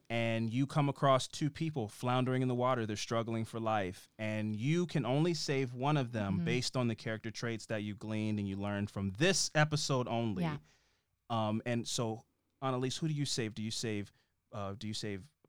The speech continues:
Speaker 1: Pacey or do you save Dawson?
Speaker 2: There is no world. There's no world in which I save Dawson, um, <laughs> ever. And I know this is probably becoming a pattern on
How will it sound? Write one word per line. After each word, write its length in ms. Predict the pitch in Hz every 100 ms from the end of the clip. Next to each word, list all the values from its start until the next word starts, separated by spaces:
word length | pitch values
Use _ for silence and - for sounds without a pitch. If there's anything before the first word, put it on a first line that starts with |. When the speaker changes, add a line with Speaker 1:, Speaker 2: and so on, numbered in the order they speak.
| -
Speaker 1:
Pacey 320 | 156 156 196
or 100 | 120
do 80 | 113
you 60 |
save 240 | 110 110 95
Dawson? 380 | 92 80 - 202
Speaker 2:
There 160 | 208
is 160 | 208 180
no 260 | 190 185 196
world. 500 | 175 165 156 180 - - _
There's 200 | 208 208 208
no 200 | 208 214
world 300 | 185 180 170
in 60 |
which 180 | 165 160
I 80 | 160
save 260 | - 156
Dawson, 560 | 151 151 143 175 196 254 - _ _ _ -
um, 480 | 190 185 180 190 202 254 - 415 -
<laughs> 460 | 415 - - 277 -
ever. 440 | 254 220 180 190 - - -
And 160 | 254
I 80 | 269
know 140 | 294
this 180 | 277 285
is 100 | 262
probably 380 | - 233 233 233
becoming 340 | 220 233 214
a 40 | 190
pattern 480 | 208 196 202 214 220
on 360 | 175 180 180